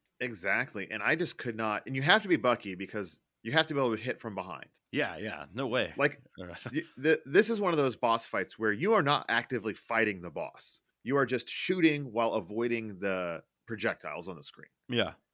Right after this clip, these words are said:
Speaker 1: And if you hit the boss, that's great. That's never your primary go-, like, action.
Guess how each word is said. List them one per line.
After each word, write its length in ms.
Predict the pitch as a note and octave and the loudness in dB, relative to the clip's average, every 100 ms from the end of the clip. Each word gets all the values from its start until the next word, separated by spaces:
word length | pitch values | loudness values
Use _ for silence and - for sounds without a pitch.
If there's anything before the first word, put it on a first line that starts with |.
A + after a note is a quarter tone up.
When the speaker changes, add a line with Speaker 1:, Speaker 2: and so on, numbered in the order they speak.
| - | -2
Speaker 1:
And 100 | C3+ | -2
if 100 | A2 | 0
you 100 | B2 | 0
hit 180 | G3+ | 2
the 60 | G3+ | 2
boss, 380 | A2+ G2 G2 - | 2 0 -2 -2
that's 200 | C3+ C3+ - | 0 0 -2
great. 260 | G#2+ E2+ - _ - | -4 -6 -8 _ -2
That's 200 | C#3 C#3 | -2 2
never 380 | C#3 D#3 D#3 C#3 | 4 4 4 4
your 180 | A#2+ | 2
primary 640 | G#2+ - A#2 B2 A#2 G2+ F2+ | 0 -4 0 0 2 -2 -2
go-, 160 | G#2 G#2 | -4 -2
like, 200 | G2 - | -4 -2
action. 340 | F#2+ - - | -6 -6 -12